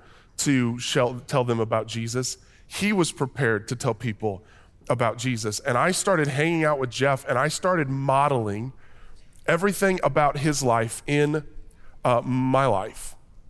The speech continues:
So Jeff, uh, didn't wear, um, well, when Jeff came to our church, he's been here, he was in my wedding.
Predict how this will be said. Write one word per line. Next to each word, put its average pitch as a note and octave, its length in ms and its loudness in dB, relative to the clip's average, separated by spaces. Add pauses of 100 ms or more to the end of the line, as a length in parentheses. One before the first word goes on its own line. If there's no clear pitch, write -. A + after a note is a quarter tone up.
(680)
So D#3 460 0
Jeff, G3+ 460 0 (360)
uh, D3 280 4 (600)
didn't E3 380 0
wear, C#3 680 0
um, B2 540 0 (220)
well, D#3+ 240 4
when E3+ 180 2
Jeff A3 260 2
came A#3+ 220 0
to F3 100 0
our D#3+ 120 4
church, C#3 300 -2
he's D#3+ 160 -4
been D#3+ 180 0
here, C3+ 180 -2
he B2+ 120 -4
was C3+ 120 -4
in E3 60 -2
my D3+ 100 2
wedding. A#2 340 -2